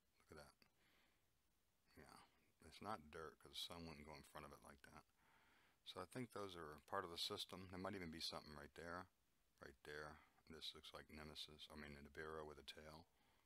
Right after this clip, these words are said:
tail, tail. Kinda goes out both ways a little bit. Anyways, just this quick video to show you this sighting. <clears throat> I thought that it was interesting how the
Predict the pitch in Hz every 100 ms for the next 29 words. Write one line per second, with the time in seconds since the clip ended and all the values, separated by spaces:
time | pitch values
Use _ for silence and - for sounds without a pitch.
0 | - - - 76 76 76 - - - -
1 | - - 76 76 76 - - - - -
2 | - - - - - - - - - -
3 | 82 76 80 78 78 76 76 85 80 78
4 | 82 76 73 76 71 78 80 - - -
5 | - - - - - - - - - 87
6 | 90 82 78 78 - 85 - 78 - -
7 | - - 87 87 87 90 92 90 - 73
8 | - 85 80 82 - 85 85 98 - -
9 | - - - - - - - - - -
10 | - - - - - - - - - -
11 | - - - - - - - - - -
12 | - 71 78 - 80 - 78 - 90 87
13 | 90 92 87 78 78 80 85 80